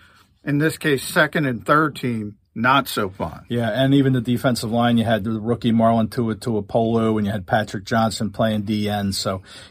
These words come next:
Speaker 2: you know, they were able to run quite a bit in that second half. I, those numbers were, are skewed for sure. But you mentioned, John, time of possession, right? Was that what you mentioned?
Speaker 1: Yeah,
Speaker 2: Yeah.
Speaker 1: time of possession.
Speaker 2: Time of possession. Steelers, forty-one minutes,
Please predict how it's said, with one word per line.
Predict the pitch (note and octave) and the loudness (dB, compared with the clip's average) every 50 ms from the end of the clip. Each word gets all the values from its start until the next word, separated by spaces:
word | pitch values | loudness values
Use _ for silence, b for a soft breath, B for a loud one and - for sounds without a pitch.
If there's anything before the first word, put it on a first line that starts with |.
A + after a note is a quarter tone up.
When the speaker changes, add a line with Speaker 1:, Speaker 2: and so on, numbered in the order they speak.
| B | B
Speaker 2:
you | - A#2+ A2+ | -2 0 2
know, | A2 G#2+ | 2 2
they | A2 A#2+ B2+ | 4 4 6
were | C3 C#3 C3 B2+ | 6 6 6 6
able | B2 B2 A2+ B2 | 6 4 4 2
to | A#2 A2+ | 2 2
run | A2 A#2 A#2 A#2 A#2 A2+ G#2 | 2 4 4 4 4 4 2
quite | G2 - - C3 A#2+ A#2 G#2+ | -2 -2 0 0 2 2 0
a | |
bit | G2 G#2 G#2+ B2 A#2 A2 - - | -4 -2 -2 0 0 0 -2 -4
in | B2 A#2 A2 | -2 -2 0
that | A2 A2 G#2 - | 0 -2 -2 -4
second | - - A2 G2+ - G#2 G2+ | -4 -4 -4 -4 -4 -6 -6
half. | A2 G#2 G2 G2+ A#2+ | -4 -4 -4 -2 0
I, | A#2 A2+ | 0 0
those | A2 B2+ C3 B2 A2+ G#2+ | 2 0 0 0 0 0
numbers | B2 A#2 A#2 A2 A2 G#2+ G2+ F#2 - - - | 0 0 0 0 -2 -4 -6 -8 -12 -14 -12
were, | A2+ G2+ - - | -10 -10 -10 -10
are | G#2+ G#2 | -12 -12
skewed | - - - - A#2 G#2+ G2 F#2 | -12 -10 -6 -6 -4 -4 -4 -8
for | - F#2+ | -10 -12
sure. | F2+ - - B2+ A2+ G2 G2 B B B B B B - | -10 -6 -6 -4 -4 -6 -8 B B B B B B 0
But | F#3+ F3+ C#3+ - - | 2 2 2 0 -4
you | E3+ | -4
mentioned, | D3+ D#3 E3+ G#3 G#3+ - E3+ C#3+ C3+ A#2+ F#2+ - _ _ _ | 0 2 2 2 2 0 -2 -2 -2 -4 -6 -10 _ _ _
John, | - A#2+ A#2 B2 C#3+ D#3+ - | -10 -8 -4 -4 -4 -4 -4
time | - D3 D3+ E3+ F3+ | -2 -2 -2 0 0
of | F3 - | -2 -4
possession, | - C3+ A#2+ C#3 F3 G3 G3 - - G2+ F2+ | -4 -8 -4 0 0 0 0 -2 -6 -10 -10
right? | F#2+ A3+ - - | -6 -6 -6 -6
Was | - - | -4 -2
that | D3+ D#3+ | -2 -2
what | F#3 F#3 | -2 -4
you | - F#3+ | -8 -8
mentioned? | F#3+ - - - - E3+ | -4 -4 -2 0 2 4
Speaker 1:
Yeah, | F3+ F#3 D3 A#2 - b b b | 4 4 4 0 -4 b b b
Speaker 2:
Yeah. | - C3+ C3+ | -2 0 2
Speaker 1:
time | C#3+ D3+ D#3 E3 D#3 | 4 4 2 2 -2
of | - - | -4 -6
possession. | - C3+ A#2+ B2 G#2+ G2 F#2+ - - | -8 -6 -4 -4 -4 -6 -8 -6 0
Speaker 2:
Time | - F3+ G#3+ A#3 A#3+ | 2 4 4 4 2
of | A3 - | 0 -2
possession. | G3+ D#3 E3+ F#3 E3 D3 - - A2+ F#2 F2 | -2 0 2 4 4 4 2 -2 -10 -12 -12
Steelers, | - - - - F#3 F#3 D#3+ B2+ G#2+ G2 - | -14 -10 -2 2 2 4 4 2 0 -2 -8
forty-one | - - G3 G3+ G#3 G3 F#3+ F#3 F3+ F3 | -2 0 2 2 4 4 2 2 2 2
minutes, | E3+ E3+ E3 D3+ - | 2 0 0 -2 -4